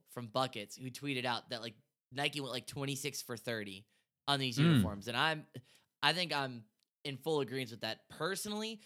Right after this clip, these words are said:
Speaker 1: one, I love the Pacers ones. I, I know I'm biased, but I, I think even if I wasn't a Pacers fan, I would like them. Um, I also love the Hawks, the Bulls, the Timberwolves, Clippers, and Mavs uniforms. And, uh, Kyle, I, I know, I mean, we've been talking all week about these. I,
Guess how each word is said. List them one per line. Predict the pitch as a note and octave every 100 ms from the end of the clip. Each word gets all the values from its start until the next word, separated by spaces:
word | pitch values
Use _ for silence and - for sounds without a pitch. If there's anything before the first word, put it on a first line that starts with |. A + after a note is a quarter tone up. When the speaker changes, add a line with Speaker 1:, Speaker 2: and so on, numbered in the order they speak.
| -
Speaker 1:
one, | - D#3 D#3+
I | C#3+ D#3+
love | D3+ C#3
the | A#2+
Pacers | B2+ A#2+ - G#2+ G#2
ones. | A2 G#2+ G#2+
I, | A#2 A2+
I | B2+
know | C#3
I'm | C#3
biased, | A2+ B2 A#2 -
but | A#2+
I, | B2 -
I | B2+
think | C#3 A#2
even | C3+
if | A#2+
I | A#2
wasn't | A#2+ A#2+
a | A2
Pacers | A#2 A2 A#2 G#2
fan, | A2 G#2
I | G2+
would | G#2 G#2
like | G#2 -
them. | G#2 G2+ _ _ _ _ -
Um, | A#2+ G#2 F#2+ F#2+ _ _ _ _ _ _ _ _ _ _ -
I | D3
also | D#3+ - D#3
love | B2+ G#2+
the | G#2
Hawks, | D#3 F3 - - - _ _ -
the | G#2+
Bulls, | C#3+ D#3 D3+ B2+
the |
Timberwolves, | A2+ C#3 C3+ C3 A#2+
Clippers, | - C#3 C3+ B2
and | A2 G#2
Mavs | A2+ A#2+ B2
uniforms. | B2 A2 B2 A#2+ A2
And, | G#2 - - _
uh, | - F#2+ E2+ -
Kyle, | D3 C#3 C3 C3
I, | C3+ C3
I | C3
know, | C3+ C3 A#2+ - _ -
I | C3+
mean, | C3
we've | E3+
been | C#3+
talking | C#3+ C3 A#2
all | G#2+
week | A2+ A2
about | A2 G#2+
these. | A2 G2+
I, | A2+